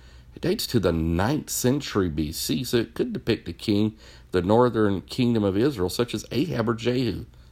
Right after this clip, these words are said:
A lot of evidence for both of those. But just as easy, it could be King Hazael of Damascus or King Ethbaal of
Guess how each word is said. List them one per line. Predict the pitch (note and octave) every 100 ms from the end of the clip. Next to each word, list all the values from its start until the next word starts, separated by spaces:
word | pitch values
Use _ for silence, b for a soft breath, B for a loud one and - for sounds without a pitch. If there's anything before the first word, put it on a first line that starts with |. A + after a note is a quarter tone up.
| b
A | -
lot | F2+
of | F#2
evidence | F#2+ F2+ F2
for | -
both | C#2 F2 E2+ -
of | C#2
those. | F2 A2+ E2+ D#2+ - b b b - - - - - -
But | B2
just | D3+ C4+ A#2
as | F2+
easy, | C3 C3 F#2
it | D2+
could | - A2 -
be | G2 E2 B B B B B
King | - A#2 G#2
Hazael | D#2+ A2 A2+ G2+ G2+ F2+
of | E2
Damascus | E2 E2 F2+ - E2+ -
or | C2
King | - F#2+ E2+ -
Ethbaal | - G#2 - E2 D2+ D2
of | -